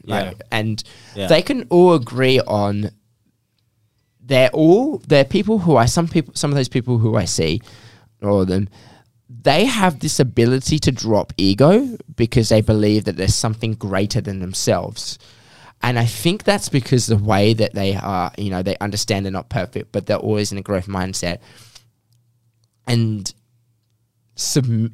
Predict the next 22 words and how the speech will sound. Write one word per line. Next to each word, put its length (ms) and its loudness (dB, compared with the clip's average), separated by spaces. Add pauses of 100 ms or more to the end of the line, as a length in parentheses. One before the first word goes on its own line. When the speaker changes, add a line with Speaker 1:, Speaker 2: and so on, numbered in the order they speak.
Speaker 2:
and 120 -6
it's 340 -8
also 320 0
their, 300 2 (520)
it's 120 -8
also 240 -4
like 180 -2
submission 560 -2
in 100 -4
a 60 0
way. 220 2
Submission's 460 -2
Speaker 1:
Yeah. 60 -2
Speaker 2:
not 100 2
a 40 2
bad 380 0
thing, 300 -10 (180)
Speaker 1:
Yeah. 300 -12 (300)
Speaker 2:
but 160 0
understanding 1120 -2
that 500 -2 (760)
you, 200 -2